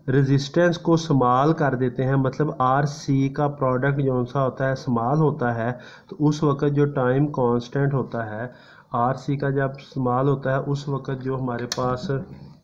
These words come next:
time constant है, ये जो सा हमारे पास time constant है,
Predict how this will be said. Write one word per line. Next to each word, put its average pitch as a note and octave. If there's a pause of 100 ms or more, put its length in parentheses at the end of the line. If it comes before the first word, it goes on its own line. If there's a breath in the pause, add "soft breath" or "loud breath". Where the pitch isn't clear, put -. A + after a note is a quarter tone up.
(580 soft breath)
time C3+
constant B2+
है, A2+
ये C3
जो C3+
सा B2+
हमारे A#2
पास A#2
time A#2
constant A#2
है, G#2+